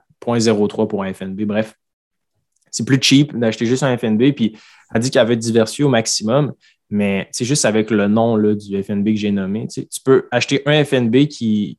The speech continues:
qui suit le mouvement du marché boursier américain entier. Genre, tu peux pas être plus diversifié que ça, là. Tu bêtes littéralement, euh, tu sais, en achetant V T I, là, tu bêtes littéralement juste sur l'économie américaine.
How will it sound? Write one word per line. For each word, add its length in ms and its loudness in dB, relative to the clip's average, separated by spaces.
qui 160 -14
suit 500 0
le 100 4
mouvement 440 2
du 120 -4
marché 360 0
boursier 580 -2
américain 560 -4
entier. 600 0
Genre, 180 -16
tu 100 -20
peux 120 4
pas 120 6
être 80 2
plus 220 2
diversifié 520 -2
que 60 -10
ça, 160 -2
là. 120 -6
Tu 100 -6
bêtes 280 4
littéralement, 800 2
euh, 200 -2
tu 60 -16
sais, 100 0
en 100 2
achetant 300 0
V 220 2
T 100 0
I, 240 2
là, 100 0
tu 200 -10
bêtes 240 2
littéralement 520 2
juste 240 0
sur 160 0
l'économie 520 0
américaine. 600 -6